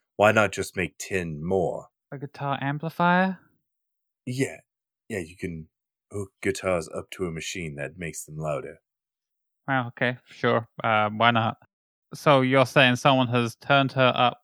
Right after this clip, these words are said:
Speaker 2: higher?
Speaker 1: Uh, God damn it.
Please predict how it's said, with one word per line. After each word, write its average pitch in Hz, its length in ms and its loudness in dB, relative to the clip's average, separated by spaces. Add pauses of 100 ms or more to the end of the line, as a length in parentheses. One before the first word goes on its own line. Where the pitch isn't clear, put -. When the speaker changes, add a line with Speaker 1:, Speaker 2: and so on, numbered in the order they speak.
Speaker 2:
higher? 113 520 2 (840)
Speaker 1:
Uh, 214 340 -10 (1900)
God 92 180 -6
damn 85 160 -6
it. 90 120 -6